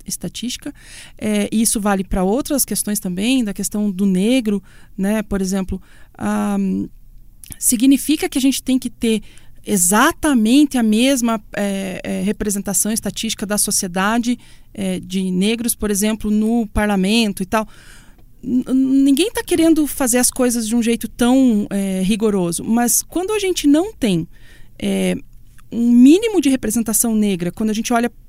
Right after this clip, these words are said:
por exemplo, pro, pro Congresso Federal e vê tão poucos negros sendo representados, a gente pensa assim: será que as pessoas se identificam? Será que elas lutam pelas causas que fazem parte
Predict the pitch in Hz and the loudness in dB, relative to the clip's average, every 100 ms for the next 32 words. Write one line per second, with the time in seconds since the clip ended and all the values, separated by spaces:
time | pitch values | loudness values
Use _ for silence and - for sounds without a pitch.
0 | - 233 214 226 220 214 - 233 247 247 | -4 -2 0 -2 -4 -10 -4 0 0 -2
1 | - - - 233 220 220 220 208 233 220 | -8 -18 -10 -6 -4 -2 -4 -4 -2 0
2 | 226 233 247 - 247 233 180 - 202 214 | 0 0 -4 -4 -2 0 0 0 -2 -2
3 | 226 330 403 277 240 208 185 208 190 170 | 0 -2 0 -2 -2 -4 -4 -2 -2 -4
4 | 170 - - 180 175 180 180 180 208 254 | -6 -4 -4 -2 -2 -4 -4 -4 -2 -2
5 | 247 170 - - - - - - - 233 | -2 -6 -10 -16 -20 -20 -20 -10 -2 0
6 | 254 285 262 254 277 - 294 320 - 208 | 2 0 2 2 0 0 0 0 -2 -4
7 | - 302 285 - 240 220 - - 302 - | -2 0 0 0 0 -2 -2 0 0 0
8 | 247 285 320 349 302 247 294 294 269 262 | -2 0 -2 0 2 2 2 2 2 0
9 | 240 - - 240 254 226 - - - 240 | -2 -2 0 2 2 -2 -6 -8 -2 0
10 | 233 226 - 226 226 - | 0 -2 -2 -2 -2 -4